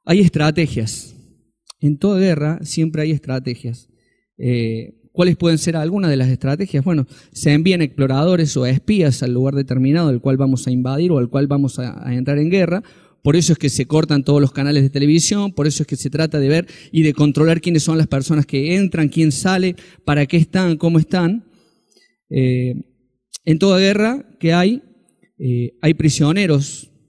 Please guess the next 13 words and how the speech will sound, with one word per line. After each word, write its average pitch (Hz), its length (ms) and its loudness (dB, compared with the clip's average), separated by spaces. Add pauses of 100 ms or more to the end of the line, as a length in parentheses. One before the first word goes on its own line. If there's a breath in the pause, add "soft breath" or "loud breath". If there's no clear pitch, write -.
(180)
en 120 120 -4
el 120 100 -2
medio 147 240 2
de 135 60 0
la 131 100 -2
guerra, 143 300 -2
que - 120 -4
automáticamente 185 760 0
cuando 135 220 0
son 151 260 -4
tomados 165 440 0
los 151 120 0
prisioneros, 180 560 -4